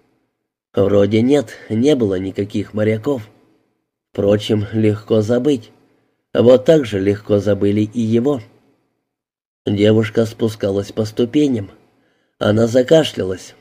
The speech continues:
может, простужена. Для бегуньи это плохо, надо лучше за собой следить, особенно если ты такая худышка.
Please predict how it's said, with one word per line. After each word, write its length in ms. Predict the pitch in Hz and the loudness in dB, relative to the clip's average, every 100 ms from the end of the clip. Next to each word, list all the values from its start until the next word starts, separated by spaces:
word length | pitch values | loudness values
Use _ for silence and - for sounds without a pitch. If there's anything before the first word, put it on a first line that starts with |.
| _ _ _ - | _ _ _ -6
может, 400 | 107 101 98 98 | 0 0 0 -4
простужена. 760 | 110 110 107 160 131 104 87 - _ _ _ _ | -2 -4 -2 -2 -2 -4 -12 -20 _ _ _ _
Для 220 | 107 107 98 | -2 2 2
бегуньи 540 | 98 92 110 110 113 | 0 0 0 2 2
это 320 | 113 113 120 | 0 -2 -2
плохо, 500 | 113 151 147 - 90 - - | 0 0 0 -4 -14 -14 -6
надо 300 | 110 107 117 | -2 0 2
лучше 380 | 143 156 - 95 | 0 -2 -6 -6
за 140 | 101 | -6
собой 360 | 101 107 98 101 | -6 -4 -4 -6
следить, 560 | - 120 117 139 - - _ - | -4 -4 -4 -8 -10 -20 _ -6
особенно 520 | - 123 175 160 123 98 | 0 2 4 4 4 0
если 360 | 98 95 107 | -2 -4 -8
ты 120 | 101 92 | -8 -6
такая 420 | 101 - 104 101 | -6 -2 -2 -2
худышка. 600 | - 131 151 127 - | -4 -4 -4 -4 -10